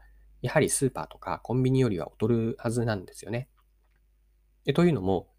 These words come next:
スーパーとかコンビニではすでに容器に分けられていて、レジでさっと買う方が手間は少なく、早いです。しかし、こうした便利さよりも多少の不便さがあったとしても、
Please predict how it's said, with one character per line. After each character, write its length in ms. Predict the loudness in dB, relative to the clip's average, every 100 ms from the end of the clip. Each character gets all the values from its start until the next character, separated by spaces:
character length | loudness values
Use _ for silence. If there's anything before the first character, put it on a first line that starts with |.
| -6 -2
ス 160 | 0
ー 60 | -2
パ 100 | -2
ー 80 | -8
と 100 | -8
か 100 | -8
コ 120 | -2
ン 60 | 0
ビ 60 |
ニ 80 | 0
で 80 | 0
は 160 | -2 0
す 100 | 2
で 80 | 2
に 140 | 2
容 140 | 0
器 80 | 0
に 80 | -6
分 100 | -6
け 100 | -2
ら 100 | 0
れ 80 | 0
て 100 | -2
い 80 | -2
て、 240 | -2 0
レ 100 | 2
ジ 120 | 2 0
で 80 |
さ 140 | -4 -6
っ 80 | -4
と 100 | 2
買 140 | 2
う 40 |
方 180 | 2 -2
が 180 | -2 -4
手 140 | -2
間 100 | 0
は 100 | 0
少 180 | -2 -6
な 100 | -6
く、 280 | -2 -2 -4 _ _ _ _
早 220 | -6 -2
い 80 | -2
で 100 | -4
す。 180 | -8 -8 _ _ _ _ _ _ _ _ _ -18
し 100 | -12
か 100 | -8
し、 120 | -8
こ 180 | 2 2
う 40 |
し 100 | 4
た 180 | 6 6
便 240 | 6 4
利 80 | 4
さ 180 | 2 0
よ 120 | 0
り 80 | -2
も 240 | -2 -4 -4
多 100 | -4
少 200 | 0 2
の 100 | 2
不 120 | 2
便 140 | 2
さ 140 | 2 -2
が 140 | -4
あ 20 |
っ 80 | -6
た 80 | -6
と 80 | -6
し 100 | -6
て 80 | -4
も、 240 | -4 -6